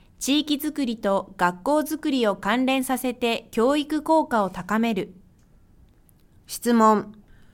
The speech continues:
Speaker 2: 義務教育学校開校準備委員会で話し合われ、決定された内容が地域住民に伝わってこない。地元の協力を得るためにも、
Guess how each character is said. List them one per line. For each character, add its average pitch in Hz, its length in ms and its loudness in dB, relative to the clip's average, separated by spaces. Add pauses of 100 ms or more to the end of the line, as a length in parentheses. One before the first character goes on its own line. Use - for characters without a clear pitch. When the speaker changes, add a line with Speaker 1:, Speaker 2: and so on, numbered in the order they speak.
(300)
Speaker 2:
義 220 100 2
務 277 180 4
教 311 240 2
育 294 240 -2
学 294 260 2
校 180 240 2
開 247 300 0
校 269 240 2
準 285 260 2
備 294 80 2
委 294 40 2 (120)
員 277 160 2
会 202 260 2
で 175 120 2
話 202 320 0
し 220 80 0
合 202 100 4
わ 202 120 4
れ、 160 220 -2 (480)
決 214 280 2
定 285 180 4
さ 294 140 4
れ 277 100 6
た 277 140 2
内 262 280 6
容 247 220 6
が 226 280 2 (380)
地 302 200 4
域 311 180 2
住 302 240 4
民 202 220 4
に 165 100 0
伝 - 260 2
わ 254 100 6
っ 247 100 -8
て 254 120 2
こ 262 160 2
な 226 140 4
い。 139 100 -4 (1040)
地 226 140 2
元 285 260 6
の 294 160 4
協 294 220 4
力 277 340 2
を 269 60 10
得 269 120 6
る 277 120 0
た 247 100 2
め 214 140 4
に 185 120 4
も、 156 300 0